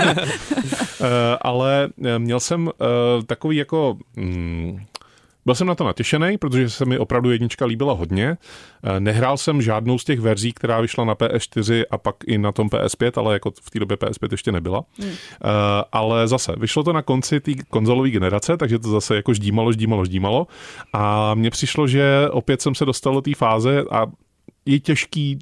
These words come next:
Speaker 2: dneska už je, jako nás ohromit, jako myslím hráče, jako ohromit jako tou technickou kvalitou, ale zase jsem se dostal do té fáze, kdy jsem si říkal, „To není možný na té P S čtyřce tohleto udělat,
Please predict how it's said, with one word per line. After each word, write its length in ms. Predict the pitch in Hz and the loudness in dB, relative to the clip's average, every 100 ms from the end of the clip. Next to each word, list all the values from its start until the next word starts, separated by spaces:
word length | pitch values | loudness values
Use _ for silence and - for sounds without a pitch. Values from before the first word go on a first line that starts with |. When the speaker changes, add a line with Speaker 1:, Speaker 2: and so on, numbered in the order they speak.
| - - | -12 -2
Speaker 2:
dneska 380 | 123 120 - 123 | -2 0 -2 -2
už 220 | 131 - | -2 -2
je, 60 | 127 | 0
jako 200 | 127 - | 0 2
nás 260 | 113 113 - | 2 0 0
ohromit, 480 | 117 139 113 85 - | 0 2 2 -2 -6
jako 160 | - | -4
myslím 220 | 98 - 110 | -2 0 0
hráče, 360 | 101 107 - | 0 -2 -2
jako 160 | 92 - | -4 -2
ohromit 460 | 101 113 117 117 | 2 2 2 0
jako 160 | - 113 | 0 -2
tou 140 | 110 | -2
technickou 460 | 107 107 113 - 120 | -2 -2 -2 -2 -2
kvalitou, 560 | 107 110 107 90 92 131 - - - - - | 0 0 0 0 0 -2 -6 -20 -18 -10 -2
ale 140 | 113 | 0
zase 200 | 113 147 | 0 0
jsem 120 | 160 | -2
se 100 | 165 | 0
dostal 260 | 165 - 151 | 0 0 -2
do 40 | |
té 100 | 151 | -2
fáze, 360 | 147 120 117 135 | -2 0 0 0
kdy 100 | 123 | 0
jsem 140 | 139 | -2
si 100 | 123 | -2
říkal, 280 | 123 135 123 - - - - _ _ | 0 0 0 -2 -16 -20 -20 _ _
„To 160 | - 123 | 2 4
není 260 | 120 110 101 | 4 4 2
možný 560 | 90 92 82 90 92 | 2 2 2 2 2
na 120 | 87 | 0
té 140 | 87 92 | 0 0
P 220 | 92 85 | 0 0
S 100 | 80 | -2
čtyřce 400 | - 95 - 95 | -4 -4 -2 -2
tohleto 420 | 101 90 92 98 | 0 0 0 2
udělat, 420 | 87 87 85 82 | 0 2 0 -2